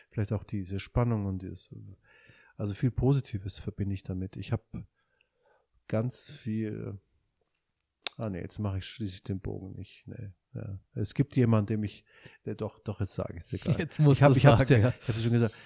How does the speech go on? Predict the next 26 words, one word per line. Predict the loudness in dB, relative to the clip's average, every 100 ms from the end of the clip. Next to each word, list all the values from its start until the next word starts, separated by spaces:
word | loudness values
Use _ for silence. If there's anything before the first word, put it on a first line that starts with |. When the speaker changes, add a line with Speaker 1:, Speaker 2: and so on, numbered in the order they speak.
| -20 _
Speaker 1:
ich | 0
habe | 2 4
in |
den | 4
letzten | 4 0 -2 -2 -2 -2 -2
Wochen | -2 0 0
und | 2
Monaten, | 2 2 0 -2 -6 -6
äh, | -8 -8 -8
ziemlich | -4 -2 -2
viele | -2 0 0
Videos | -2 -2
angeguckt | -4 -6 -4 -4 -4
von | -4 -2 -2 -4
Magnus | -2 -2 -2 -4 -6 -4
Walker. | -4 -4 -6 -8 -12 _ _ _ -20 -20 _ _ _
Ganz | -4 -4 -2
andere, | -4 -2 -2 -4 -2
ganz | -2 -2
andere | -2 -2 -2
Branche. | 0 2 2 2
Magnus | 2 2 0 -4 -2
Walker | 0 0 0 0 0
ist | -2 -4 -6 -6 -4
ein, | -2 -2 -4 -10 _ _ _ _ _ _ _ -10
ähm, | -2 0 0 -2 -4 -6